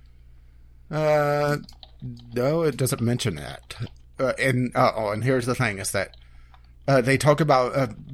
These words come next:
you, uh, having the community do a lot of stuff together, and there's nobody fucking playing this game. I saw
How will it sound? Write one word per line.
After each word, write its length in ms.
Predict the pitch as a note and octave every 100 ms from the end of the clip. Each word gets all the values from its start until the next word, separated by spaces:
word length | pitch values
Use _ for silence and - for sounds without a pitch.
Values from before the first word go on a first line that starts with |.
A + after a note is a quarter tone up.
| A#2+
you, 160 | C3 -
uh, 280 | C3 A2 G2
having 360 | G2+ A#2+ A#2+ A2+
the 80 | -
community 420 | A#2 A2 A2 A2+
do 200 | A2 G2+
a 20 |
lot 220 | G2 G#2
of 80 | F#2
stuff 200 | - G#2
together, 440 | G2+ A2 G#2 A#2+ G#2+
and 220 | G#2+ G2+ - -
there's 280 | A#3+ G#3+ A2
nobody 480 | A#2+ A2 F#2+ F#2+ -
fucking 440 | - G#2+ - G2+
playing 320 | - C3 B2 B2+
this 220 | B2+ -
game. 440 | E3 E3+ E3+ E3+ - - - - - - - - - - - -
I 160 | F3+ F3+
saw 420 | - F#3 E3 C#3+